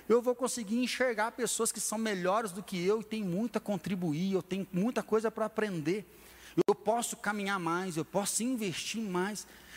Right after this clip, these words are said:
eu posso enxergar pessoas que não têm nada e que elas precisam de um abraço, elas precisam de uma oferta, elas precisam de uma ajuda, elas precisam de um Q I, né, de quem indica, que vai facilitar a vida, vai propiciar a vida. E aí é diz, "Ama o teu próximo como a ti mesmo."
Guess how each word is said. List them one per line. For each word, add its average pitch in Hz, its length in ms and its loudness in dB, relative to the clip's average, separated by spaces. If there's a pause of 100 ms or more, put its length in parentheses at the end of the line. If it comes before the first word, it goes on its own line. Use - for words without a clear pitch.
(100)
eu 190 80 4
posso 240 320 0
enxergar 247 520 -2
pessoas 247 580 -2
que 233 120 -4
não 269 220 0
têm 277 180 -2
nada 208 920 -2 (580)
e 196 40 -6
que 233 120 2
elas 226 180 -2
precisam 220 500 -2
de 202 60 -2
um 208 60 4
abraço, 175 680 0
elas 170 160 -2
precisam 190 220 -2
de 196 60 -2
uma 180 120 0
oferta, 175 540 0
elas 165 100 -4
precisam 185 220 -2
de 185 80 0
uma 175 240 2
ajuda, 143 500 -2 (360)
elas 185 180 2
precisam 196 260 -4
de 165 80 0
um 202 140 2
Q - 180 2
I, 175 340 0
né, 175 140 0
de 139 140 -6
quem 202 320 -2
indica, 156 380 -2
que - 160 -6
vai 202 180 2
facilitar 202 760 -2
a 175 40 -2
vida, 170 300 -2
vai 185 160 0
propiciar 202 760 -2
a 151 40 -2
vida. 208 360 0 (320)
E 202 80 2
aí 220 160 4
é 262 80 0
diz, 220 380 0
"Ama 254 240 2
o 294 40 0
teu 247 140 4
próximo 233 440 0
como 240 280 0
a - 20 -6
ti - 140 -4
mesmo." 202 540 0